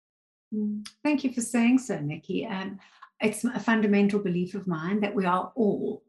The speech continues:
only one decision away from making a change. And that is why I'm so strong on you win or you lose by the way that you choose. And, uh,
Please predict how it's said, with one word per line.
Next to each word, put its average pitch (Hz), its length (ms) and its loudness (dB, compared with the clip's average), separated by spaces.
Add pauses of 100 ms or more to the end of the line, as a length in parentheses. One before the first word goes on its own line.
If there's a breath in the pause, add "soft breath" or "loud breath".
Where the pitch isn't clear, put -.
(520)
only 196 320 4
one 180 280 0
decision 175 440 -4
away 147 360 -4
from 180 140 0
making 147 320 -2
a - 40 -10
change. - 540 -12 (1120)
And 175 320 2
that 214 160 4
is 233 140 0
why 175 160 0
I'm 170 100 0
so 170 220 -4
strong - 500 -4
on 175 160 0
you 165 140 -2
win 175 160 0
or 170 100 -2
you 160 260 -6
lose 160 200 -10
by 175 120 -4
the 170 80 -6
way 160 300 -8
that - 180 -10
you 170 100 -6
choose. - 560 -4
And, 185 280 -6 (560)
uh, 202 240 4